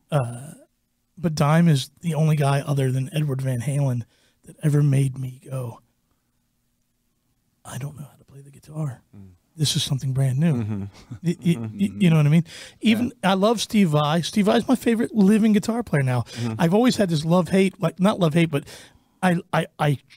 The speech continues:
Speaker 1: I carry the Van Halen flag till the end, but secretly, I might love Vai just as much, but I
Speaker 2: Right.
Speaker 1: never say it.
Speaker 2: Right.
Speaker 1: But now that Edward passed,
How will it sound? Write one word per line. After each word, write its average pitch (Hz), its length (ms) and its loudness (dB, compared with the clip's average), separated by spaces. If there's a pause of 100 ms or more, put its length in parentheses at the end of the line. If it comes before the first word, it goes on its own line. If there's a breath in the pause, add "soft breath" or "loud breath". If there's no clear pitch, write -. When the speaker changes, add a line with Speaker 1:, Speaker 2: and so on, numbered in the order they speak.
(200)
Speaker 1:
I - 60 -2
carry 220 300 2
the 165 100 4
Van 151 180 4
Halen 160 300 4
flag 185 280 2
till 139 140 -2
the 131 140 -4
end, 165 320 2 (340 loud breath)
but - 280 -2
secretly, - 640 0 (300 soft breath)
I 165 60 2
might 165 340 2
love 160 260 0
Vai 139 300 -2
just - 300 -8
as 139 80 -12
much, - 460 -4
but 104 100 -12
I 98 60 -6
Speaker 2:
Right. 160 100 2
Speaker 1:
never 143 180 0
say - 260 -4
it. - 140 -18 (160)
Speaker 2:
Right. 98 320 -10
Speaker 1:
But 170 160 -2
now 175 260 2
that 160 240 0
Edward 151 320 -2
passed, 185 400 -2